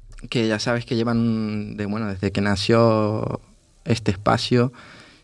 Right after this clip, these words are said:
llevan buscando propuestas culturales para la juventud majorera. La verdad es que están haciendo un trabajo maravilloso allí. Es un espacio que nos gustaría que conociera todo el mundo, porque la verdad es que está aportando un montón de recursos,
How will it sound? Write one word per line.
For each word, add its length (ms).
llevan 300
buscando 580
propuestas 560
culturales 600
para 520
la 120
juventud 800
majorera. 640
La 60
verdad 160
es 60
que 60
están 160
haciendo 260
un 60
trabajo 540
maravilloso 760
allí. 360
Es 220
un 80
espacio 760
que 100
nos 120
gustaría 400
que 120
conociera 1080
todo 200
el 100
mundo, 400
porque 260
la 80
verdad 220
es 60
que 280
está 180
aportando 400
un 100
montón 340
de 100
recursos, 640